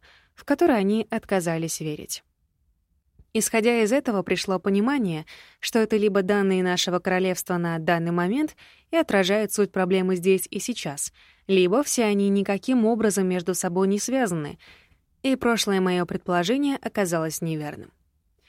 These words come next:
Могу я попросить письменные принадлежности, пару чистых листов и немного времени? Все-таки я решила довериться своему предчувствию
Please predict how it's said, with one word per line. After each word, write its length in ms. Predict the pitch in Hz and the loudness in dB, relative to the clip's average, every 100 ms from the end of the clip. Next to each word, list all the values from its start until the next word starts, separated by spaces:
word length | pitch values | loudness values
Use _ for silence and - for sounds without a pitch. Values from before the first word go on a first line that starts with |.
| - - _ _ | -20 -20 _ _
Могу 320 | 226 226 240 | 0 0 2
я 160 | 339 269 | 2 2
попросить 520 | 226 208 208 247 220 | 0 -2 -2 -2 -4
письменные 560 | - 226 196 175 170 170 | -4 -4 0 0 0 0
принадлежности, 920 | 190 185 185 262 262 190 165 - 165 - _ _ | 0 0 0 0 0 -2 -2 -6 -6 -10 _ _
пару 240 | - 311 240 | 0 2 2
чистых 440 | - 196 - 170 | 0 -2 -2 -2
листов 460 | 180 175 - 320 - | 0 0 0 0 0
и 60 | |
немного 440 | 208 196 190 180 175 | 0 2 2 0 -2
времени? 480 | 160 151 151 101 - _ _ _ _ _ _ _ | -2 -6 -6 -10 -16 _ _ _ _ _ _ _
Все-таки 460 | - - 247 226 220 | -8 -4 -2 -4 -4
я 220 | 202 208 | 0 0
решила 320 | 202 - 214 | 0 0 0
довериться 500 | 202 208 240 190 - | 2 2 2 0 -2
своему 340 | 170 180 170 170 | -4 -2 -2 -2
предчувствию 640 | - 165 170 151 - 165 | -6 -6 -6 -6 -8 -8